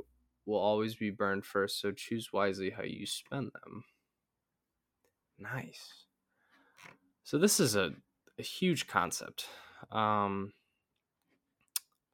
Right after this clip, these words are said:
I think, like, what we have to understand is Deadheads is where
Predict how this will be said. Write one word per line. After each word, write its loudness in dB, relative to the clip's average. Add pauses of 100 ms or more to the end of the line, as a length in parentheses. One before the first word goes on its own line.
(2750)
I 0
think, 2
like, 8 (760)
what 4
we 2
have 4
to 4
understand 0
is -4 (1800)
Deadheads 8
is 0
where 8